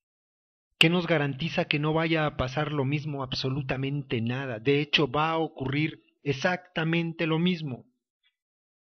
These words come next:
Esa no es solución.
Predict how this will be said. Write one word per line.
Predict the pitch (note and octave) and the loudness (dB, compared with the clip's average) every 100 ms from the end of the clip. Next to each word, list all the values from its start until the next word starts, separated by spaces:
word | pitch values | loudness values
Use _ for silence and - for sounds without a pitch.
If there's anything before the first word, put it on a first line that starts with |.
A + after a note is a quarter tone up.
| _ _ _ _ _ _ _ | _ _ _ _ _ _ _
Esa | F#3 F#3+ G#3 | -4 4 6
no | F#3+ F#3+ | 6 4
es | G3 | 2
solución. | G3+ D#3 A#2+ - A2 G2+ G2+ - | 0 -2 -2 -2 -2 -4 -10 -18